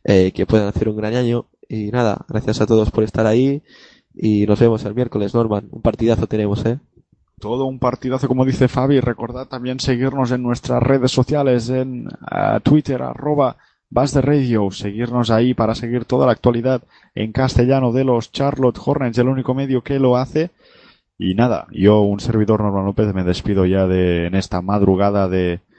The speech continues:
Speaker 2: lunes veintidós de febrero, con esta quinta victoria consecutiva de Charlotte, la veintinovena de la temporada,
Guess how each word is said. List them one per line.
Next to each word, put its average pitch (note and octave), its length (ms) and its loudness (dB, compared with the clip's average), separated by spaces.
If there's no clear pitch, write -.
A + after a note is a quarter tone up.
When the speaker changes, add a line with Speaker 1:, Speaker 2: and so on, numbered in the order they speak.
Speaker 2:
lunes G2 420 -2
veintidós A2 720 -2
de G2 80 -4
febrero, G2+ 360 0
con G2+ 140 -2
esta G2 260 -4
quinta A#2 380 -2
victoria G#2 300 2
consecutiva G2+ 560 0
de E2+ 100 -4
Charlotte, G#2 380 0
la F2+ 120 0
veintinovena F#2+ 880 0
de F#2+ 100 -4
la F2+ 100 -4
temporada, G#2+ 760 0